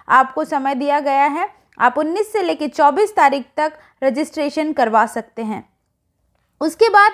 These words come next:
आपको अगर अपने रजिस्ट्रेशन फॉर्म में कोई भी चीज़ एडिट करना है, जैसे आपने उन्नीस को रजिस्ट्रेशन करवाया, मान लीजिए बीस तारीख को आपको लगा कि आपने कुछ चीज़ में मिस्टेक कर दी है, तो आप चौबीस तारीख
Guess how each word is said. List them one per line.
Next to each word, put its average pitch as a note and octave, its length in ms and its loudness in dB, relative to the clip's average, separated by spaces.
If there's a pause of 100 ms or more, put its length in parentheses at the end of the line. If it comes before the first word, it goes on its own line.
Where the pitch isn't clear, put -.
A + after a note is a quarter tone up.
आपको D#4 360 2
अगर G#4+ 240 2
अपने F#4+ 260 -4
रजिस्ट्रेशन E4+ 640 -8
फॉर्म D4+ 240 -2
में D4+ 160 -8
कोई F4 320 -2
भी F4 180 -2
चीज़ E4+ 320 -4
एडिट D4 300 -2
करना C#4 340 -2
है, C#4 180 -4
जैसे C#4 260 -4
आपने C#4+ 300 0
उन्नीस D#4+ 320 -6
को E4 100 -2
रजिस्ट्रेशन C4+ 560 -4
करवाया, B3 460 2 (360)
मान F4 180 0
लीजिए F#4+ 300 -2
बीस F4 260 -2
तारीख D#4+ 280 -2
को E4 80 0
आपको D4+ 280 0
लगा D4 280 0
कि D#4+ 140 -8
आपने C#4+ 320 -2
कुछ - 260 -12
चीज़ E4 180 -6
में D#4 100 -8
मिस्टेक F#4 440 -8
कर D#4+ 100 2
दी C4+ 180 -2
है, D4 60 -2
तो D4+ 120 0
आप E4 240 0
चौबीस G4+ 360 0
तारीख E4 240 2